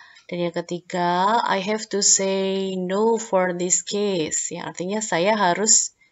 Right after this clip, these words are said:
tidak mengizinkan kali ini. Atau yang simple, kalian bisa menggunakan you cannot do that, kamu tidak diperbolehkan.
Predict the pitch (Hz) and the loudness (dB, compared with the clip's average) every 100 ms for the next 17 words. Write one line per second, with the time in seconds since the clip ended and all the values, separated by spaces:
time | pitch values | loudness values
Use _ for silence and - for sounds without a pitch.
0 | - _ _ 180 170 196 196 190 185 175 | -20 _ _ -10 -2 0 2 0 -2 -2
1 | 180 175 185 214 240 190 170 170 - 185 | -2 -2 0 0 0 -2 -2 -2 -4 -4
2 | 180 180 190 185 175 175 - - - - | -4 -2 0 0 -2 -6 -16 -16 -10 -4
3 | 165 - 170 185 180 180 175 170 175 226 | -2 2 2 2 0 0 -2 0 0 2
4 | 190 185 180 175 180 175 175 170 165 170 | 0 0 0 0 0 0 0 0 -2 -2
5 | 170 185 180 185 202 233 247 247 - - | -4 -8 -8 -4 2 4 4 2 -6 -8
6 | 190 185 180 175 175 - 180 175 170 160 | -2 -2 0 -2 -4 -6 -4 0 0 0
7 | - - - - - - _ - 165 165 | -2 -8 -20 -20 -20 -20 _ -6 -4 -2
8 | 190 226 185 175 156 180 175 175 160 180 | -4 -6 -6 -2 -2 -2 -6 -6 -4 -2
9 | 180 175 - 180 190 190 180 160 | -2 -4 -4 4 8 10 8 4